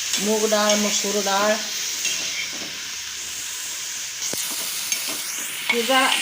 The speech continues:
परतून झालेले आहे, पाहिजे असेल तरी पण चाल-, घाला तुमच्या आवडीप्रमाणे. गॅस बंद करते आणि हे थंड करून घेऊया. तोपर्यंत आपण ही डाळ जी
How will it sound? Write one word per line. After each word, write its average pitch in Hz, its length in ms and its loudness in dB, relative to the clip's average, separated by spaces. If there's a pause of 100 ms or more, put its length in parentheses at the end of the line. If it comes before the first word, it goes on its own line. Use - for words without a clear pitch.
परतून 269 380 4
झालेले 262 340 4
आहे, 254 80 4
पाहिजे 247 500 -2
असेल 233 300 0
तरी 240 100 4
पण 240 220 0
चाल-, 214 360 2
घाला 202 300 2 (240)
तुमच्या 185 400 2 (580)
आवडीप्रमाणे. 190 680 2 (500)
गॅस 233 240 6
बंद 254 260 4
करते 262 480 2 (280)
आणि 208 100 0
हे 220 140 2 (100)
थंड 247 200 4
करून 247 320 2
घेऊया. 226 340 4 (1000)
तोपर्यंत 262 360 4
आपण 269 260 2
ही 262 200 6
डाळ 262 300 8
जी 294 280 2